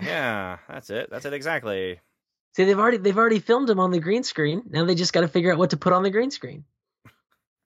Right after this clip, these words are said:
Speaker 2: They'll know tomorrow.
Speaker 1: Well, it's quite possible that they knew, uh, like, a week ago when they did the
Speaker 2: <laughs>
Speaker 1: red carpet premiere. And it's been, I, has it re-,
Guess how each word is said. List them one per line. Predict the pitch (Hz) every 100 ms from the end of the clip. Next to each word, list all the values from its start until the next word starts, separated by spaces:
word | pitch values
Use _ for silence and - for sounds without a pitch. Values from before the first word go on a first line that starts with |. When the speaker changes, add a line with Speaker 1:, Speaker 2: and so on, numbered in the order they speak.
| _
Speaker 2:
They'll | 156 165
know | 160 170
tomorrow. | 185 208 311 - - _ _ _ _ _ - - - _
Speaker 1:
Well, | - 190 - - - -
it's | -
quite | - 269 349
possible | 156 240 - 131 123
that | 123
they | 123 131
knew, | 127 151 147 131 117 - _ _ _ _ _ - - -
uh, | -
like, | - 110
a |
week | 95 117 120
ago | 160 175 185
when | 165
they | 120
did | 117 117
the | 110 101 - - 139 -
Speaker 2:
<laughs> |
Speaker 1:
red | 123 120 113
carpet | 117 151 147
premiere. | 156 180 175 180 165 _ _ _ _ -
And | 117
it's | 120 -
been, | 180 190 -
I, | - 98 _ _ -
has | -
it | - -
re-, | 139